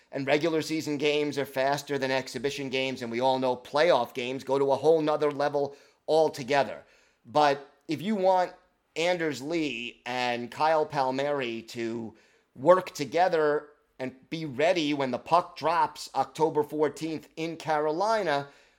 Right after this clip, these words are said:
one thing you want to do is make sure that they get at least one and preferably two preseason games where they're gonna take some shifts together and, and get acclimated and get used to each other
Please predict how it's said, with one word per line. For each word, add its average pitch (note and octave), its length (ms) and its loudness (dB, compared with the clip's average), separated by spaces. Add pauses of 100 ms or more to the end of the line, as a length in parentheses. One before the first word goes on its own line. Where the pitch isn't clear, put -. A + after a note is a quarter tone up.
(140)
one F3+ 360 2
thing F3 360 -2
you D#3+ 180 -8
want D3+ 440 0
to C#3 100 0
do A2+ 600 -2 (340)
is C3+ 180 -6
make D#3 340 -2
sure B2+ 600 -2 (380)
that B2+ 560 4 (440)
they D#3 260 0
get C#3+ 200 0
at C3+ 180 -4
least G3+ 420 -8
one C#3+ 520 2
and A#2+ 180 -4
preferably C3+ 640 -2
two D#3+ 540 -2
preseason D3 720 -6
games A#2+ 460 -4 (320)
where D#3+ 160 2
they're E3+ 120 6
gonna D#3 160 0
take C#3+ 240 -4
some B2 200 -8
shifts A#2 360 -8
together G#2 520 -8
and, G2 220 -16
and A#2 180 -12
get D3+ 160 0
acclimated A#2+ 840 -4
and G2+ 160 -12
get D3 220 -2
used C3 320 -8
to B2 160 -8
each A#2+ 220 -10
other G#2 380 -6